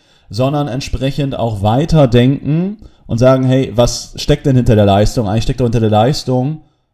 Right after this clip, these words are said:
für wie viel Quadratmeter kann ich die Heizung nutzen? Ja, oder für wie viele, für wie viele Personen Haushalt oder ähnliches. Und darauf dann entsprechend die Filter aufbauen und dann aber auch entsprechend im Einkaufsführer sagen,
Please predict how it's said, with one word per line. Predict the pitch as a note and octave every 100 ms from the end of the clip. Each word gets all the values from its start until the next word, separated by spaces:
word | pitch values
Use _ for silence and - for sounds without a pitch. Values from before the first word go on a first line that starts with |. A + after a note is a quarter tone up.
| _
für | - A2
wie | B2+
viel | C3+
Quadratmeter | B2 A2+ A#2+ B2 A2+
kann | A#2 A2
ich | F#2+
die | - G2+ G2+
Heizung | A2+ A#2 F#2+
nutzen? | F2 - - _ _ _ _ _ -
Ja, | G2+
oder | G#2+
für | F#2
wie | F#2+
viele, | G#2 G#2+ F#2+ F2+
für | - F2+
wie |
viele | F2 G2
Personen | F#2+ F#2+ F#2
Haushalt | F#2+ G2+ E2+
oder | - D2
ähnliches. | C#2+ C2+ - _ _ _ _ - -
Und | _ A2 A2+ - -
darauf | A#2 A#2+ C#3 C3+
dann | A#2+ A#2
entsprechend | A2 A2 G2+
die |
Filter | - G#2 G2+
aufbauen | E2+ D#2 E2 E2+ A2+ D#3 - _ _ _
und | A2 A2 A2 -
dann | A2 C#3
aber | B2+ B2
auch | A2+ A#2
entsprechend | - A#2 G#2+
im | -
Einkaufsführer | A2+ C3+ C3+ - C3 A#2 A2
sagen, | A2 A2 A2 A2 A2